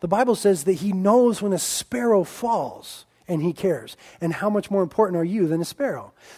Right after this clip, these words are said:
The Bible says that he has numbered the hairs upon your head. The Bible says that his thoughts toward you are more than every speck of sand on every beach in the world. The Bible says in First Peter chapter five, verse seven, "Don't be anxious because he cares for you.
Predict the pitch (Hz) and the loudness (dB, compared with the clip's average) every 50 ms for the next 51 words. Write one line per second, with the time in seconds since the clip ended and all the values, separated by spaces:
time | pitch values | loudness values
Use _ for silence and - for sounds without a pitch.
0 | - - 190 185 226 269 285 254 220 - - 240 196 214 180 - 226 220 185 151 | -6 -2 0 2 4 4 6 4 2 2 0 -2 -2 -2 -2 0 2 2 2 2
1 | 165 170 202 240 262 254 269 220 196 185 160 170 208 220 208 185 208 - - 202 | 2 4 4 4 4 4 4 4 4 4 6 6 4 4 4 2 -2 -2 0 0
2 | 202 196 196 190 185 156 160 160 131 113 110 - - _ _ - - - - - | 0 0 0 0 0 0 -2 -4 -6 -6 -12 -16 -20 _ _ -20 -20 -20 -14 -4
3 | - 175 185 170 220 240 277 262 254 240 190 - - 233 233 233 - 214 185 202 | 0 2 6 8 8 8 10 10 8 6 6 4 4 6 6 6 6 4 2 2
4 | 202 - - 240 233 233 226 - - - 220 208 190 214 226 226 214 202 190 202 | 0 -2 0 2 2 2 2 -2 -2 -2 -2 0 0 2 4 4 4 4 4 4
5 | 214 202 180 180 185 - 214 214 226 208 - - - - - 196 180 - - 208 | 4 4 4 2 2 2 2 0 0 -2 -4 -2 -2 -2 0 -2 -6 -2 -2 0
6 | 208 202 185 175 175 180 202 190 190 190 170 139 160 190 196 180 - 196 190 185 | 0 2 2 0 2 2 0 2 2 0 0 0 -2 -4 -4 -4 -6 -8 -6 -4
7 | 185 185 196 196 180 143 110 110 - - - _ _ _ _ _ _ _ - - | -4 -2 -2 -2 -2 -2 -6 -10 -16 -20 -20 _ _ _ _ _ _ _ -20 -20
8 | - - 180 170 180 202 233 226 214 - - 226 190 180 175 - - 214 214 - | -8 -2 2 6 8 8 8 8 4 4 2 2 2 2 -2 -4 -2 -2 -2 -2
9 | - - 208 226 220 214 175 - 196 196 196 - 180 - - 196 190 196 175 160 | -2 -4 -4 -2 -2 -2 -2 -2 -2 -2 -2 -2 -6 -4 0 0 2 2 0 0
10 | 196 185 - - 196 202 196 226 214 165 - - - - _ - 175 208 240 214 | -4 -4 -2 0 2 2 2 0 -2 -8 -10 -14 -20 -16 _ 2 2 2 2 2
11 | 185 180 165 165 165 - - 202 170 - - 180 - - 196 170 196 175 - - | 0 0 2 2 0 -2 -4 -8 -8 -8 -8 -6 -2 -2 -2 -2 -4 -8 -8 -8
12 | - 226 240 233 226 233 226 196 - - - 156 143 139 123 117 120 113 | -4 0 2 2 2 2 0 -2 -6 -10 -10 -8 -8 -8 -8 -10 -12 -12